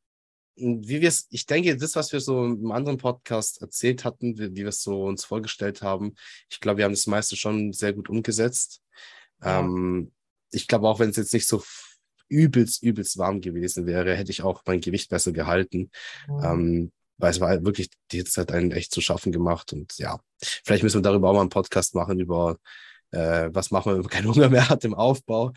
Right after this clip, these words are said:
Speaker 1: Das ist dann vielleicht für, für, auch für viele Männer meistens eher ein Problem, aber
Speaker 2: Ja.
Speaker 1: auch für manche Frauen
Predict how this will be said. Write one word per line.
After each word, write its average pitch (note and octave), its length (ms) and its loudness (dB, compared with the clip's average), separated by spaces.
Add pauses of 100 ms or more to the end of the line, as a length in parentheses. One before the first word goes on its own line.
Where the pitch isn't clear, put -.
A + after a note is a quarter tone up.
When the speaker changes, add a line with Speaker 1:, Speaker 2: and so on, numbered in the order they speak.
(280)
Speaker 1:
Das F2+ 120 -20
ist - 60 -20
dann G2 100 -8
vielleicht G#2 280 -4
für, F#2+ 280 -2
für, F#2 340 0
auch F#2+ 160 0
für G2+ 160 -2
viele G#2+ 240 0
Männer G#2+ 240 0
meistens G#2 400 -2
eher G2 120 -4
ein G2 80 -4
Problem, G2 460 -2
aber E2 300 -8 (160)
Speaker 2:
Ja. D3+ 100 -10
Speaker 1:
auch F#2+ 120 -2
für - 120 -10
manche F#2 280 -6
Frauen G2+ 440 -2